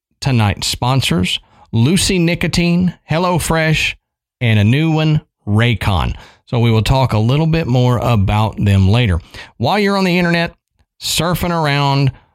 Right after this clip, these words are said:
looking up things you probably shouldn't be before you clear your internet search history, <laughs> um, go over to patreon dot com slash graveyard tales.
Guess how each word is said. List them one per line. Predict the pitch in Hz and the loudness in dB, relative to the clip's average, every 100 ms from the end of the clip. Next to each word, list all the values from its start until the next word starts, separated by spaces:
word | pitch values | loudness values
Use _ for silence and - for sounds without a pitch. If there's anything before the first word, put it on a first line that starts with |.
| _ | _
looking | 98 104 156 180 170 | 0 2 2 0 -4
up | - | -4
things | 160 165 135 | -2 0 2
you | 143 | 2
probably | 147 156 147 | 0 0 0
shouldn't | - 151 143 113 | 0 0 0 0
be | 139 143 143 | 0 0 0
before | 127 110 135 131 | 0 -2 -2 0
you | 123 113 | 0 -2
clear | - 147 151 147 | -2 0 0 2
your | 131 139 135 131 117 - | 2 0 0 0 -2 -2
internet | 151 151 143 - | -2 0 -2 -2
search | 151 135 - | -2 -2 0
history, | 135 - 113 110 - _ _ - | 0 0 0 0 -2 _ _ -20
<laughs> | _ - - 165 | _ -20 -16 -4
um, | 147 127 123 117 110 123 165 131 151 117 | 0 2 2 2 2 2 2 2 2 0
go | 143 175 185 190 | 0 -2 0 -2
over | 175 147 | -2 -2
to | 143 - 147 | -2 -2 -2
patreon | 139 - 185 180 185 165 131 | -2 -2 -2 0 0 0 0
dot | 147 147 - | 0 -2 -4
com | 151 147 127 | -2 0 0
slash | 135 131 110 - | 0 0 0 -4
graveyard | - 120 131 113 101 85 | -2 0 2 2 2 0
tales. | 92 87 53 - | 0 -2 -2 -6